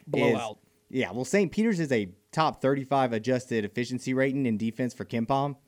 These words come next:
Speaker 2: but who, Saint Peter's?
Speaker 1: Whoop-de-doo.
Speaker 2: What, uh, what, what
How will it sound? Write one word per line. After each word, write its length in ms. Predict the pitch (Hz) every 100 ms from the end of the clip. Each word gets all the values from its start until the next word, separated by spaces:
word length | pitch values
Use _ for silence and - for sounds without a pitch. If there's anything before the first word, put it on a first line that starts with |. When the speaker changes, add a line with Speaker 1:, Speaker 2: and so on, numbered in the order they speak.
| _ -
Speaker 2:
but 420 | 123 135 110 - _ _ _ _ _ _ _ -
who, 180 | 143 - _
Saint 260 | - 139
Peter's? 280 | 139 165 175
Speaker 1:
Whoop-de-doo. 280 | 170 156 143 - _
Speaker 2:
What, 280 | 135 160 143
uh, 280 | 139 131 120
what, 300 | 135 151 -
what 280 | 139 160